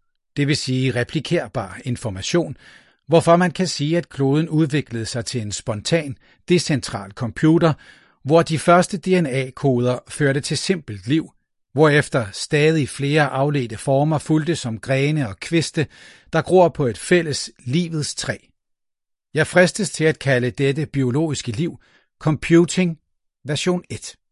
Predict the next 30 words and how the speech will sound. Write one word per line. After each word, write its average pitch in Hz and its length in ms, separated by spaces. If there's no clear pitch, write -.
Så - 140
ja, 131 220
en - 120
spontan 190 520
computer, 143 640
og - 180
det 151 120
for 143 100
mig 123 300
helt 139 220
magiske 139 640
ved 127 100
den 160 300
er, 139 180
at - 220
den 165 200
koder 165 400
sig 175 200
selv. - 260
For 147 100
hvis 151 220
vi 175 80
anskuer 156 500
det 101 160
genetiske 135 640
liv 143 300
som 120 180
en 98 100
samlet 151 500
organisme, 123 640